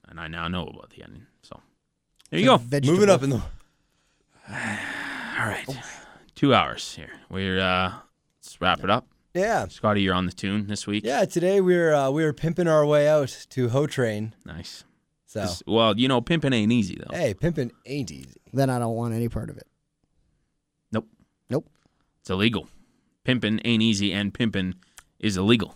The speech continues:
Speaker 3: And we
Speaker 2: Pimping
Speaker 3: even got a
Speaker 2: ain't
Speaker 3: reference to
Speaker 2: easy
Speaker 3: Godfather on
Speaker 2: because
Speaker 3: this week's show, too.
Speaker 2: Pimping ain't easy because pimping is illegal.
Speaker 1: Yep.
Speaker 2: Yeah.
Speaker 1: Sure.
Speaker 2: Yeah.
Speaker 1: <laughs> I don't know.
Speaker 3: Good, good, good,
Speaker 1: Okay.
Speaker 3: uh, good reasoning.
Speaker 1: Yep.
Speaker 2: It's, it's like
Speaker 1: All right.
Speaker 2: stealing liquor ain't easy.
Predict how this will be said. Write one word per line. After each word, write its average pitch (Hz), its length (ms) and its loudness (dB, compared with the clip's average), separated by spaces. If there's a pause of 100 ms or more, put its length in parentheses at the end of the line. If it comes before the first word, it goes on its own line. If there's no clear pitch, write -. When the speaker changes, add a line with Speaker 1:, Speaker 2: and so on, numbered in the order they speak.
Speaker 3:
And 285 140 0
we 302 60 0
Speaker 2:
Pimping 190 220 6
Speaker 3:
even 208 100 8
got 196 100 8
a 170 40 6
Speaker 2:
ain't 165 120 8
Speaker 3:
reference 190 360 4
to 156 60 6
Speaker 2:
easy 143 280 4
Speaker 3:
Godfather 135 400 4
on 190 100 8 (120)
Speaker 2:
because 139 40 2
Speaker 3:
this 147 160 0
week's 160 180 -4
show, 180 240 -4
too. 123 340 -6 (160)
Speaker 2:
Pimping 175 220 2
ain't 156 160 2
easy 143 220 0
because 127 600 -4 (120)
pimping 107 380 -6
is 104 160 -12
illegal. 107 340 -14 (1000)
Speaker 1:
Yep. - 180 -10 (380)
Speaker 2:
Yeah. 113 80 -12 (920)
Speaker 1:
Sure. - 260 -12 (220)
Speaker 2:
Yeah. 156 80 -8 (200)
Speaker 1:
<laughs> - 180 -4
I 147 60 4 (100)
don't - 220 -2
know. - 80 -6 (180)
Speaker 3:
Good, 190 200 6 (160)
good, 254 360 4
good, 339 300 2
Speaker 1:
Okay. 226 440 4
Speaker 3:
uh, - 40 -2
good 233 180 -4
reasoning. 143 400 -2
Speaker 1:
Yep. 196 180 6
Speaker 2:
It's, 117 80 -8 (200)
it's 131 80 -12
like 180 180 8
Speaker 1:
All 156 360 8
right. 110 240 8
Speaker 2:
stealing 175 520 2
liquor 160 340 0
ain't 113 220 -6
easy. 110 400 -10